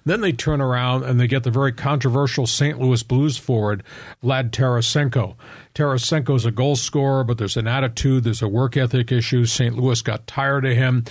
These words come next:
So the Rangers are a pretty good team in a really tough place. The Northeast Division is just a war zone. Rangers go get Patrick Ka-, Kane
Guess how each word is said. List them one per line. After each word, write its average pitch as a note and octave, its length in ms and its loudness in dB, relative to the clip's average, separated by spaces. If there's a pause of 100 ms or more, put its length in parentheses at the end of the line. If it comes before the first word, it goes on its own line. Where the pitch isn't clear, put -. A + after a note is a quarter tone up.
(240)
So - 160 -4
the C#3 120 0
Rangers D#3+ 500 0
are B2+ 100 2
a G#2+ 60 0
pretty F3 300 0
good C#3 260 -2
team D#3+ 460 0 (140)
in B2 120 2
a A#2+ 80 4
really E3 460 0
tough - 320 -2
place. E3 380 0
The B2 140 -2
Northeast C#3+ 460 0
Division D3+ 480 0
is A#2 340 0
just C#3+ 460 -2
a C#3+ 60 -2
war B2 400 0
zone. F3 480 -2 (420)
Rangers C3+ 500 0
go C3 180 -2
get A2+ 180 -2
Patrick B2+ 440 -2
Ka-, D3+ 320 0
Kane B2+ 360 0